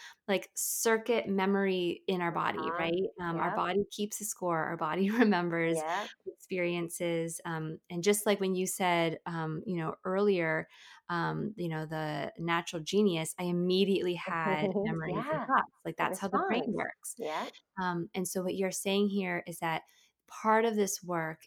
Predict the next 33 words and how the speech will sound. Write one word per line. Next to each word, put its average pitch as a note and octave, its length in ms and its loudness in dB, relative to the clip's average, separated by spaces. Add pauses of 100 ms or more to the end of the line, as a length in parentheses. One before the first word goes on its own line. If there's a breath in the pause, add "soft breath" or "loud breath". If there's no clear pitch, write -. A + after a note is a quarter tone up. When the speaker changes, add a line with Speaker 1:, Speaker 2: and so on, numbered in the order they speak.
Speaker 1:
is E3 580 -4
when F#3+ 320 0
these, G#3 240 2
when F#3+ 240 2
these, G3+ 260 4
when F#3 120 -4
we F3+ 80 -4
have F#3 500 -2
the G3+ 100 4
experience E3+ 880 -4
of E3+ 140 -10
feeling F3 240 -4
like E3+ 160 -6
a E3+ 40 -16
fraud D#3+ 460 -8
or D#3+ 80 -8
that D#3+ 140 -6
imposter F3 640 -6
part E3 460 -6
pops - 420 -8
in, E3 340 -6 (540 loud breath)
that F#3 120 -2
we F#3 60 -2
can F#3 160 -2
also F3+ 640 -2
pause, E3 840 -4
breathe, E3 560 -6
extend E3+ 460 -4
the G#3+ 100 4
exhale, G3 680 0
because F3 280 -4
it's E3 160 -6
going D#3 180 -6